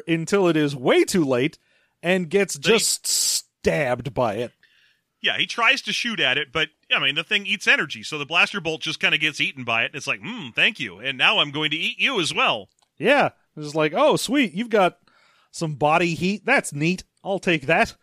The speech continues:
Speaker 2: Yep, so Skink Snacks, and then shortly after him, the other guard fall prey to, literal prey to an energy spider. And as, uh, Han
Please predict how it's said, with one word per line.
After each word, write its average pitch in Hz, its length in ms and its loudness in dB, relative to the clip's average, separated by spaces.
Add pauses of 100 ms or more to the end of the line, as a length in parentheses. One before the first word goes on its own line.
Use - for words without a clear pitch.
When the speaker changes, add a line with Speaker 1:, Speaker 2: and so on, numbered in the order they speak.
(540)
Speaker 2:
Yep, 233 200 0
so 170 180 -4
Skink 294 300 -4
Snacks, 254 320 0
and 190 100 -4
then 175 100 -4
shortly 214 460 -8
after 190 320 0
him, 185 260 -2
the 160 140 -6
other 170 220 0
guard 160 420 0
fall 160 320 0
prey 151 420 0
to, 143 520 -6 (160)
literal 175 380 0
prey 143 380 0
to 139 280 -4
an 135 60 -4
energy 143 300 -2
spider. 117 500 -2 (500)
And 127 280 0
as, 151 400 -2
uh, 143 180 0
Han 190 460 0